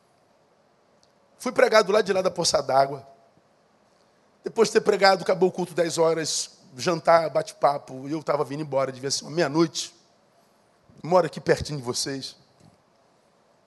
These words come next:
Fiz o ro-, retorno, parei no, no sinalzinho ali. Meia-noite, meia-noite e meia.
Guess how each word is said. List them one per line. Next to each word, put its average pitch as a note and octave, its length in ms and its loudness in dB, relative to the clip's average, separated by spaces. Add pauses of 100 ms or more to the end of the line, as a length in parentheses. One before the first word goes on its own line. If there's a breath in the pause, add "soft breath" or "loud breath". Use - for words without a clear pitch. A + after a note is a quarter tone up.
(720)
Fiz A#3 300 -4
o B3 40 4
ro-, G#3+ 260 6
retorno, A3+ 680 0 (340)
parei A3 280 4
no, G3 240 -4
no F#3 180 -6
sinalzinho E3+ 720 -2
ali. E3 260 -8 (840 soft breath)
Meia-noite, G#3 560 4
meia-noite F#3+ 400 0
e - 20 -8
meia. F#3 380 4